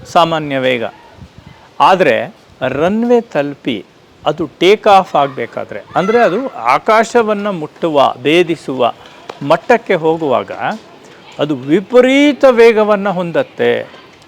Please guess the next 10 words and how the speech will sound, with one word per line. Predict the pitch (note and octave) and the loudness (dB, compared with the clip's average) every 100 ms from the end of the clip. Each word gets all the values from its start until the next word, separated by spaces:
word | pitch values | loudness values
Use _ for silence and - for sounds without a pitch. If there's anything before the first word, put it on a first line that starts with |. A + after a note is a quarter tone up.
| - | -6
ಫುಲ್ | - B3+ C4 A#3+ | 2 4 4 2
ಎಂಜಿನ್ | G3 G3+ G#3 F#3+ | 2 0 -6 -6
ಥ್ರಾಟ್ಲ್ | - E3+ E3 E3+ | -2 -2 -2 -10
ಕೊಡ್ತಾರೆ. | - C3+ - A#2 C3 D3 - - - | -8 -10 -8 -4 -2 -4 -8 -12 -2
ಆಗ | C#3+ F3+ | 2 4
ಅದು | F3+ D#3+ A#3 C#4 - - - G2+ | 4 2 0 -2 -10 -20 -20 -10
ವೇಗವಾಗಿ | C3 E3+ A3+ A#3 A3 G3 F#3 E3+ D#3 C#3+ D#3+ | -6 -4 -4 -4 -4 -4 -4 0 0 0 -6
ನುಗ್ಗಿ | C#3+ G3+ G3+ A#3 G3 - - - | -8 -8 -8 -6 -6 -10 -20 -10
ಮೂಗನ್ನ | D3+ G3+ F3+ F3 C#3+ | -6 -4 -2 -4 -4
ಮೇಲೆತ್ತಿ | C3 C#3 E3 E3+ A3+ - - D3 | -4 -2 -2 -2 -4 -4 -2 -2